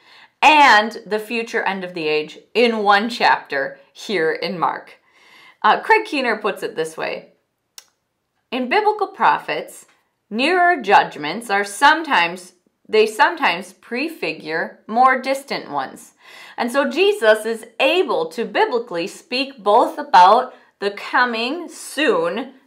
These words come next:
destruction of the temple in Jerusalem and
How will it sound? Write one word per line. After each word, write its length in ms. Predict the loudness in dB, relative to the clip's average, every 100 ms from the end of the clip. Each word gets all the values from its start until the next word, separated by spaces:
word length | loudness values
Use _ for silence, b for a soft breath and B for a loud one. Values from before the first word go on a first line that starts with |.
| _
destruction 640 | -2 -2 0 0 -2 -8 -8
of 140 | -8
the 80 | -10
temple 420 | -8 -10 -8 -8
in 160 | -8 -10
Jerusalem 800 | -8 -8 -8 -6 -6 -6 -14 B B B B B B _ 0
and 400 | 4 4 2